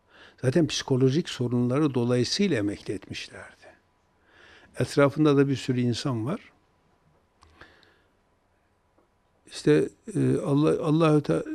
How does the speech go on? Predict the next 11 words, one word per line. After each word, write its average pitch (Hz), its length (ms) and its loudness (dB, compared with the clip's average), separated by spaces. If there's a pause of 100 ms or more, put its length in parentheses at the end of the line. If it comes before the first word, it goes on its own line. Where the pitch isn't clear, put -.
(220)
Teala 147 400 2 (180)
diyor 180 180 4
ki, 180 380 0 (800)
e, 135 60 -4 (1000)
"Fes'elu 156 520 6
ehle 147 260 4
zikri 160 320 0
in 143 120 6
kuntum 151 380 0
la 139 140 0
ta'lemun." 110 500 -6